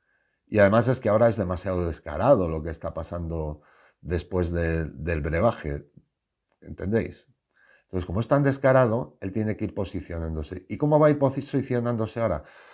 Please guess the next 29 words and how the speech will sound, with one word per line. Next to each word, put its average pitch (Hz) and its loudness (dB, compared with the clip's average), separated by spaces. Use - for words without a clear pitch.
Pues 110 6
diciendo, 113 4
yendo 113 2
de 104 6
valiente, 82 2
de 87 0
alternativo. 85 -4
"Uf, 107 -2
no, 110 2
no 107 -2
debería 107 2
decir 98 -4
esto, 110 -4
pero 90 -6
lo 87 -8
voy 90 -8
a 92 -4
decir 107 -2
porque 90 -6
yo 90 -8
soy 98 -6
muy 95 -2
valiente, 92 -2
porque 90 -6
en 85 -6
mi 82 -6
programa 90 -2
de 87 -4
investigación 92 -8